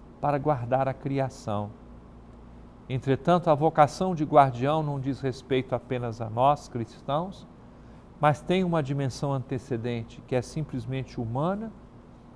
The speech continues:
e diz respeito a todos. É a de guardar a criação inteira, a beleza da criação, como se diz no livro do Gênesis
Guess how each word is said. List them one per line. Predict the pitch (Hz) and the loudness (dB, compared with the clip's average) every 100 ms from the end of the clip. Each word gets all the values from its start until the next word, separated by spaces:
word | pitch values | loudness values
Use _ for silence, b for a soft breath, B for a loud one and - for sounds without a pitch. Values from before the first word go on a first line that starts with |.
| - - | -20 -14
e | 123 | -6
diz | 120 120 | -4 -4
respeito | 131 - - 123 123 127 | -4 -6 -2 -2 0 0
a | |
todos. | 117 - 95 98 - - - - - - - - B B B B - | -2 -4 -6 -6 -12 -18 -20 -20 -20 -20 -20 -20 B B B B 0
É | 156 | 8
a | 165 | 8
de | 156 165 | 6 0
guardar | 139 185 131 120 175 214 202 | 6 6 6 2 6 6 6
a | |
criação | 190 165 160 135 - 190 | 2 2 2 2 -2 -2
inteira, | 175 - 165 170 139 117 113 - - - - - - - - - | -4 2 6 8 6 0 -6 -14 -20 -20 -20 -20 -20 -20 -20 -8
a | - | -2
beleza | 135 147 135 196 226 - 120 | 2 4 6 6 6 2 -2
da | 110 | -4
criação, | - 117 110 - - 120 120 - - - - - - - | -4 -4 -4 -6 -4 -2 -4 -10 -20 -20 -20 -20 -20 -12
como | - 139 | -4 -4
se | - 127 | -2 -2
diz | 127 143 | 2 2
no | 131 | 0
livro | 123 139 123 | -2 -2 -2
do | 113 104 | -4 -4
Gênesis | 104 147 165 165 160 165 - | -2 0 0 -4 -8 -10 -14